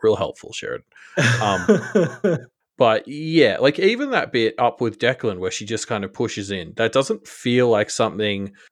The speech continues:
Speaker 1: slipping under the radar Avery would have done. Um,
Speaker 2: Yeah.
Speaker 1: I had the same reaction as you. The first time I read this chapter, I started to become worried she was, uh, in this tired state gonna slip through the cracks. But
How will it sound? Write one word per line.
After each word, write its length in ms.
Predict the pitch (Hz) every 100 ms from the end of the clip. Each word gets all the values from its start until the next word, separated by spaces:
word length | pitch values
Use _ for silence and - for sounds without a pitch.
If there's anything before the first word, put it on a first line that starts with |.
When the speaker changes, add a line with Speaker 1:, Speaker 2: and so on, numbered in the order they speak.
| _
Speaker 1:
slipping 440 | - - 131 123 107
under 160 | 104 104
the 100 | 95
radar 500 | 95 101 104 104 107
Avery 520 | 110 110 107 104 104
would 160 | 175 107
have 100 | 101
done. 300 | 101 104 170 _ _ _
Um, 180 | 104 95
Speaker 2:
Yeah. 100 | 98 92 - _ 123
Speaker 1:
I 60 |
had 80 | 131
the 40 | 147
same 220 | 139 123
reaction 320 | 110 - 113
as 100 | 101
you. 120 | 107
The 80 | 110
first 340 | - 113 113
time 160 | 131 113
I 60 | 113
read 180 | 104
this 160 | 101 -
chapter, 300 | - 98 92
I 540 | 92 95 92 95 95 98
started 300 | - 110 107
to 60 | 104
become 260 | 104 107
worried 360 | 95 92 92 90
she 180 | - 101
was, 500 | 90 87 - - - -
uh, 40 | - -
in 200 | 110 98
this 140 | 95
tired 300 | - 101 90
state 320 | - 95 92
gonna 140 | 92 90
slip 240 | - 95
through 140 | - 87
the 60 |
cracks. 420 | - 131 123 -
But 220 | - 98